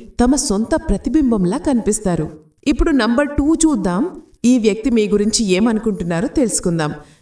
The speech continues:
ఈ వీడియోని లైక్ చేసి ఈ ఎనర్జీతో కనెక్ట్ అవ్వండి.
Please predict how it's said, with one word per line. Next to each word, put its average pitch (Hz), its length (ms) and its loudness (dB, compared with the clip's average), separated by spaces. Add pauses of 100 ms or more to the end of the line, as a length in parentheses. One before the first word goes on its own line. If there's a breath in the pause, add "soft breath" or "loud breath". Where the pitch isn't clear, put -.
ఈ 196 100 2 (100)
వీడియోని 185 460 0
లైక్ 208 200 -2 (100)
చేసి 240 260 0 (260 loud breath)
ఈ 262 100 2 (100)
ఎనర్జీతో 240 520 -2
కనెక్ట్ 302 320 0
అవ్వండి. 160 320 -4